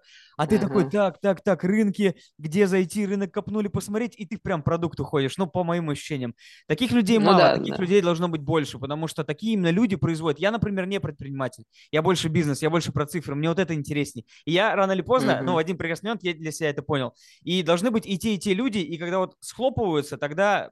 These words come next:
Speaker 1: происходят большие-большие проекты проекты. Люди с миллиардом, которым ты встречался, приходят к людям, которые могут создать вот этот продукт. А, в
Speaker 2: Ну да,
Speaker 1: завершение.
Speaker 2: тоже верно.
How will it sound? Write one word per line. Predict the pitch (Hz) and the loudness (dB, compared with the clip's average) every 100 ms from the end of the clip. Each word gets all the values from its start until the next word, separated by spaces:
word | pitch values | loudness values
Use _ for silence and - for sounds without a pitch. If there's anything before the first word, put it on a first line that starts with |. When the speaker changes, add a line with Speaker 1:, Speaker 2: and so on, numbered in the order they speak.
| _ | _
Speaker 1:
происходят | 156 147 185 190 131 | -8 -6 -2 0 2
большие-большие | 143 - 156 139 - 156 - - - | 0 0 -2 -2 -2 -4 -4 -10 -8
проекты | - 165 165 | 2 6 4
проекты. | - | 2
Люди | 139 220 170 | 0 0 0
с | 156 | -4
миллиардом, | 160 180 285 233 147 | -4 -2 0 -2 -4
которым | 156 160 143 | -4 -6 -6
ты | 143 | -10
встречался, | - 139 156 143 147 | -10 -2 -2 -2 -4
приходят | 147 - 208 156 _ _ _ | -4 2 2 2 _ _ _
к | 196 | 0
людям, | 233 202 | 0 -2
которые | 165 180 170 | -6 -6 -2
могут | 190 170 | -2 -2
создать | 156 147 160 | -4 -2 -2
вот | 135 | -2
этот | 123 120 - | -6 -6 -6
продукт. | 135 135 - _ - - - - - | -6 -6 -10 _ -20 -20 -20 -20 -4
А, | - 139 - | 0 2 2
в | |
Speaker 2:
Ну | 160 208 | 2 6
да, | |
Speaker 1:
завершение. | 190 185 202 | 6 6 4
Speaker 2:
тоже | 160 143 | 2 2
верно. | 135 - | 0 -4